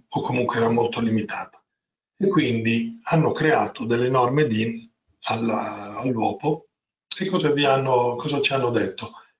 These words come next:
Che possiamo chiamare una tinta pura dei silicati di potassio un, eh,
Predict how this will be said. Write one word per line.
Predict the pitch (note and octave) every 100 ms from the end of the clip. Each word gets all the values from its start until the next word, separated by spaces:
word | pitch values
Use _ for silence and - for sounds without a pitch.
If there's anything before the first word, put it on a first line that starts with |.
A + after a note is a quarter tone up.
| _
Che | G3
possiamo | G#3 - C3+ B2+
chiamare | C3 D3+ B2 A2+
una | A#2 C#3+ -
tinta | B2 A2 - A2+
pura | - D#3+ C3 A2 G2+ F#2+ - _
dei | C#3+
silicati | - C#3+ C#3 D3 A#2+ B2+
di | B2+
potassio | D3+ D#3 - - - G2+ F#2+ _ _ _ _ _ _ -
un, | D3+ B2 A#2+
eh, | A2+ G#2+ G#2 G#2